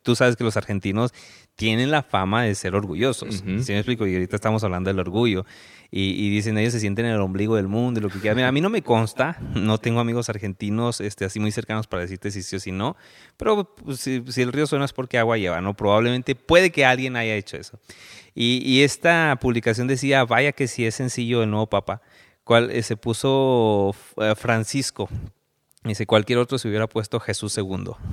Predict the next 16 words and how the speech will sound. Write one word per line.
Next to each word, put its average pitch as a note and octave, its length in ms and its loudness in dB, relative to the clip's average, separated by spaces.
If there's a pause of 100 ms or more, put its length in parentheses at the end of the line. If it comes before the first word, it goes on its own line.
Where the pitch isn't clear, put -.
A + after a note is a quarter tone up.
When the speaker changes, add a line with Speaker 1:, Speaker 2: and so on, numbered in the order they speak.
(140)
Speaker 1:
<laughs> - 20 -16
Entonces, - 1500 0
<laughs> - 40 -4
orgullosos, C3 880 0
¿no? C#3+ 260 2 (540)
Y, - 100 -2
y C3+ 360 4
digo, C#3+ 200 4
¿cuántas D3+ 300 2
veces D#3+ 220 -2
nosotros, D3 580 -2 (400)
ah, A2 240 0
pensamos C3+ 600 2
de B2+ 80 -2
nosotros A#2 340 -4
mismos, A#2+ 340 -2